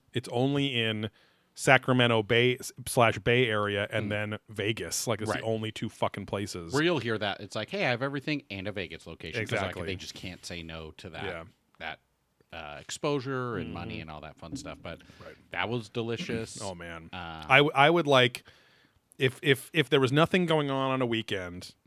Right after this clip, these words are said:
Speaker 1: I would literally just, like, let's just fly to Vegas
Speaker 2: <laughs>
Speaker 1: and eat either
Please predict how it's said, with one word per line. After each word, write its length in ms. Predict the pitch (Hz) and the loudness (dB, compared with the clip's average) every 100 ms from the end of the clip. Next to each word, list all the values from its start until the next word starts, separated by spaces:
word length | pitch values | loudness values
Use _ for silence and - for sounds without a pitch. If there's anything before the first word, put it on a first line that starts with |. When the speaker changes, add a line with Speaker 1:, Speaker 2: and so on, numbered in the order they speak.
| - | 2
Speaker 1:
I 120 | 120 | 4
would 180 | 120 117 | 4 2
literally 440 | 117 120 127 123 120 | 0 2 2 2 0
just, 220 | 117 - | 0 2
like, 220 | 110 104 | 0 0
let's 240 | 107 113 - | -2 -2 0
just 420 | 127 117 - - _ _ | 2 2 0 -14 _ _
fly 460 | - 120 113 120 135 | -10 0 4 4 4
to 140 | 147 | 0
Vegas 600 | 139 120 95 90 180 - - | 6 4 4 2 4 2 4
Speaker 2:
<laughs> 440 | - - 208 - | 2 4 -2 0
Speaker 1:
and 220 | 180 120 127 | 0 0 0
eat 280 | 131 123 127 - - | 0 2 0 -6 -2
either 540 | 135 127 117 110 110 | 2 6 4 4 -2